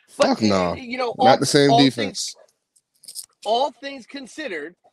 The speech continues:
Speaker 1: you have one, one really tough game in the first ten weeks of the season for Philly. And it's not until after their bye week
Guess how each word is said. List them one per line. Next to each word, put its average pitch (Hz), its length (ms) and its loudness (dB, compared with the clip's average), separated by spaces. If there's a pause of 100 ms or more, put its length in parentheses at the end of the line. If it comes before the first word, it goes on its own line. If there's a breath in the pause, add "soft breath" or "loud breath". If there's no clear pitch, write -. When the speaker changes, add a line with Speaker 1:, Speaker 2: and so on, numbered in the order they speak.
(200)
Speaker 1:
you 247 240 -10
have 233 300 -6
one, 170 720 -2 (920)
one 262 480 0 (100)
really 247 480 -10
tough 233 320 -4
game 170 480 -8 (720)
in 220 160 0
the 226 100 -4 (120)
first 226 440 -6 (800)
ten 247 380 -4
weeks 214 500 -14 (400)
of 208 160 -2
the 233 100 -14
season 285 440 -12
for 196 140 -12
Philly. 175 280 -8
And 185 80 -8
it's 202 140 -10
not 233 180 -2
until 240 320 -8
after 240 320 -8
their 226 180 -6
bye 185 300 -2
week 208 380 -12